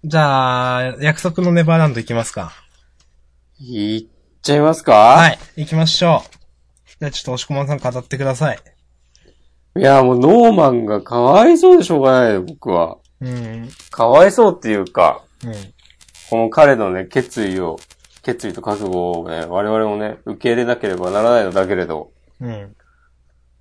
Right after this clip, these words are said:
Speaker 2: どうするよ、これから、明日から。
Speaker 1: いや、
Speaker 2: 明日さん。
Speaker 1: い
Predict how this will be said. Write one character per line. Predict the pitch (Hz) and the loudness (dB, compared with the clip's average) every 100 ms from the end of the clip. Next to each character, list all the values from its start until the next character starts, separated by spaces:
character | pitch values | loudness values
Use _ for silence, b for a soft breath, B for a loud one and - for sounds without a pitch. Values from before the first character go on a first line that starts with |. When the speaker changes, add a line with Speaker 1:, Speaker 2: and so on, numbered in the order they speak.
| _ _ _ _ _ _ | _ _ _ _ _ _
Speaker 2:
ど | 104 110 175 240 339 | -6 0 2 4 2
う | |
す | 339 294 | 2 2
る | 131 | 4
よ、 | 104 | 2
こ | 101 | 0
れ | 92 | -2
か | - 90 | -2 2
ら、 | 85 80 104 | 2 2 -2
明 | 110 | -4
日 | 104 | -6
か | 98 | -4
ら。 | 87 76 - _ _ _ _ _ _ _ _ _ _ b b _ - | 0 -2 -4 _ _ _ _ _ _ _ _ _ _ b b _ -10
Speaker 1:
い | |
や、 | - | -8
Speaker 2:
明 | |
日 | - | -6
さ | 110 98 | -4 -4
ん。 | |
Speaker 1:
い | 78 | -6